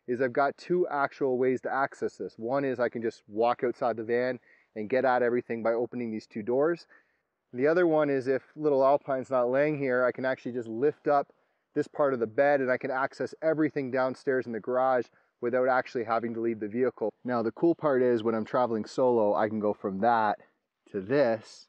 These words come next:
And as you can see, it's basically the same setup, except instead of my luggage over here on the side, I've got my mountain bike, and I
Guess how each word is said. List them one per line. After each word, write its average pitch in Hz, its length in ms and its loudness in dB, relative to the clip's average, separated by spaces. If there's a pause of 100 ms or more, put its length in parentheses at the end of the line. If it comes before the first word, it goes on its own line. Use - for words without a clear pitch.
And 107 100 -6
as 113 200 -2
you 107 80 -6
can 107 120 -4
see, 120 360 2
it's - 240 -6
basically 113 440 0
the 104 80 0
same 107 260 -6
setup, 113 340 -2
except 107 340 -4
instead 110 260 -4
of 98 140 -4
my 101 160 -4
luggage 131 440 0
over 117 180 0
here 120 120 -4
on 110 100 -4
the 107 60 -8
side, 110 360 -4 (460)
I've 101 160 -2
got 107 180 2
my 104 120 -2
mountain 104 340 -2
bike, 85 280 -8
and 87 120 -14
I 85 40 -16